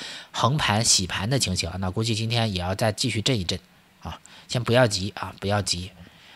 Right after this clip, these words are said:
说你已经进了哈，那你的极限止损应该放在六百一带哈，六百一带，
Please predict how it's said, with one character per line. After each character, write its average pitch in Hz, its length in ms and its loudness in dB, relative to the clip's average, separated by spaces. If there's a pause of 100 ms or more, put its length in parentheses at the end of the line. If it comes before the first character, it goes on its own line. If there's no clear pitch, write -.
(240)
说 170 160 10
你 160 200 8
已 139 80 8
经 143 160 4
进 165 200 8
了 101 80 6
哈， 107 180 0
那 113 140 4
你 104 120 2
的 95 140 4
极 113 140 0
限 135 180 4
止 120 120 0
损 92 140 0
应 101 100 -4
该 123 140 4
放 123 200 2
在 110 220 6
六 127 200 4
百 82 160 -2
一 85 120 -8
带 98 140 -2
哈， - 240 -8 (120)
六 117 120 0
百 95 140 -6
一 92 120 -8
带， - 180 -12